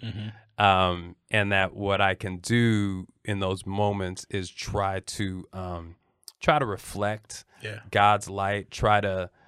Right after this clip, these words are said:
Speaker 2: try to, if I'm, if you and I are both made in the image of God, then I have the opportunity to share some of who the divine is with you in our interaction. And I have the opportunity to learn and take some of what the divine is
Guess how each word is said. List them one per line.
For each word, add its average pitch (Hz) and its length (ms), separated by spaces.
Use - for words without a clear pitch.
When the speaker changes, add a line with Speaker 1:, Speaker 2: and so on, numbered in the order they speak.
Speaker 2:
try 104 280
to, 95 260
if 107 140
I'm, 110 280
if 107 220
you 117 280
and 107 100
I 107 140
are 104 80
both 101 280
made 101 260
in 95 100
the 92 100
image 98 240
of 92 120
God, 95 260
then 95 100
I 101 180
have 104 200
the 92 120
opportunity 104 800
to 104 120
share 101 680
some 101 480
of 95 180
who 101 220
the 98 100
divine 95 440
is 98 200
with 104 160
you 104 160
in 101 80
our 95 100
interaction. 98 520
And 101 100
I 101 40
have 113 240
the 98 180
opportunity 107 560
to 90 300
learn 110 480
and 107 160
take - 320
some 98 320
of 90 240
what 107 180
the 101 60
divine 95 500
is 92 420